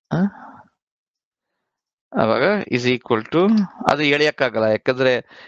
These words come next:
ಇದ್ ಜೊತೆಗಿಲ್ಲ, ಇದು is equal to if average is equal to, is equal less than twenty-five, uh, D, if less than fifty,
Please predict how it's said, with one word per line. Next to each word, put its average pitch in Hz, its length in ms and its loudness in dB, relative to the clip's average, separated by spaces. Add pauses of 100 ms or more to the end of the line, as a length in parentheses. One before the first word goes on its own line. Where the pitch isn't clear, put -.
(160)
ಇದ್ 107 140 0
ಜೊತೆಗಿಲ್ಲ, 113 520 0
ಇದು 98 380 -2
is 117 200 -2
equal 120 420 -2 (100)
to 185 100 2 (640)
if - 500 -4 (1300)
average 117 420 -2
is 104 160 -4
equal - 320 -8
to, - 360 -4
is 113 80 -2
equal 110 340 -2
less 110 220 -2
than 110 160 -2
twenty-five, 123 720 -4 (1120)
uh, 104 260 -2
D, 127 400 -4 (680)
if - 360 -6 (2000)
less 113 340 0
than 113 180 0 (120)
fifty, 127 520 0